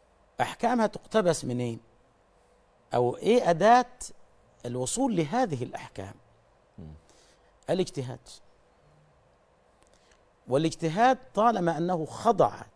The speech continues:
Speaker 1: تحت تدريب رسول الله خلاص
Speaker 2: صلى
Speaker 1: يبقى
Speaker 2: الله
Speaker 1: هو
Speaker 2: عليه
Speaker 1: من
Speaker 2: وسلم.
Speaker 1: الشرع.
Speaker 2: مم.
Speaker 1: يبقى الاجتهاد لم ينسلق من الشريعة، بل هو تحت حكم الشريعة.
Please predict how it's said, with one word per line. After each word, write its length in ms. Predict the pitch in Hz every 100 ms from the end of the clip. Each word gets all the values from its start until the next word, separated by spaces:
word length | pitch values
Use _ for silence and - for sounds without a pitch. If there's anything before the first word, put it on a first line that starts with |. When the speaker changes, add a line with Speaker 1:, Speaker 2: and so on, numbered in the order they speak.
| _
Speaker 1:
تحت 320 | 202 - -
تدريب 540 | 117 123 110 160 208 127
رسول 460 | 120 120 202 196
الله 240 | 196 208 226
خلاص 340 | - 143 135
Speaker 2:
صلى 100 | 180
Speaker 1:
يبقى 140 | 147
Speaker 2:
الله 100 | 139
Speaker 1:
هو 40 | 185
Speaker 2:
عليه 120 | 196
Speaker 1:
من 60 | 214
Speaker 2:
وسلم. 120 | -
Speaker 1:
الشرع. 280 | 180 139 110 - - _ _
Speaker 2:
مم. 140 | 85 76 - _ _ _ _ _ _ _ _ _ _
Speaker 1:
يبقى 200 | 110 127
الاجتهاد 420 | 143 - 156 226
لم 240 | 185 233 240
ينسلق 680 | 226 220 - 262 285 -
من 140 | 165 147
الشريعة، 600 | 135 - 135 165 139 - _ -
بل 240 | 123 131
هو 380 | 113 147 226 262 - - _ _ _ _ _
تحت 320 | 220 - -
حكم 380 | 156 240 262 147
الشريعة. 560 | 135 - 110 110 98